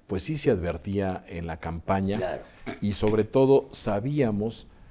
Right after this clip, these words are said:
Speaker 1: que el candidato Colosio lo estaba viviendo en carne propia,
Speaker 2: Claro que sí.
Speaker 1: con una gran preocupación, angustia, pero sí le debo decir que nunca se amilanó.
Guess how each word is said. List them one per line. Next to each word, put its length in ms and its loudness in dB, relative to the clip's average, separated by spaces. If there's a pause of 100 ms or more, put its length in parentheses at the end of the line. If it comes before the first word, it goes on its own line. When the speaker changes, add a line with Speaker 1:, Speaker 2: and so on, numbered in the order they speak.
(180)
Speaker 1:
que 160 -2
el 120 -6
candidato 640 0
Colosio 560 2 (480)
lo 240 -4
estaba 800 2 (120)
viviendo 760 0
en 140 -6
carne 360 -2
propia, 360 2
Speaker 2:
Claro 240 2
que 140 -4
sí. 220 -6 (160)
Speaker 1:
con 260 0
una 260 2
gran 680 0
preocupación, 880 2 (140)
angustia, 760 -2 (640)
pero 300 2
sí 140 -2
le 80 2
debo 200 4
decir 320 0
que 140 0
nunca 240 0
se 140 -4
amilanó. 560 -4